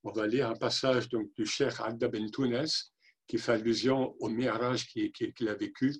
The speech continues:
en invoquant le nom Allah. Bon, euh, juste pour dire que ce, ce, ce, euh,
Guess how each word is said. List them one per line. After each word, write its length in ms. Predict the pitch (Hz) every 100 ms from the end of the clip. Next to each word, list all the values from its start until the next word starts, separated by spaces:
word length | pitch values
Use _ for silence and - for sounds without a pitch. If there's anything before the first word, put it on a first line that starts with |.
| - - _
en 160 | - 120
invoquant 380 | 107 110 -
le 120 | 120 110
nom 220 | 117 -
Allah. 320 | 107 95 95 - _ _ _ _ - - - - - _ _ _ _ _ _ _ _ - _
Bon, 320 | 180 143 151
euh, 200 | 156 151
juste 300 | - 170 -
pour 140 | 165 135
dire 300 | 147 151 -
que 120 | 127
ce, 600 | - 139 127 127 165 175 - - -
ce, 300 | - 143 120
ce, 180 | -
euh, 320 | 127 117 113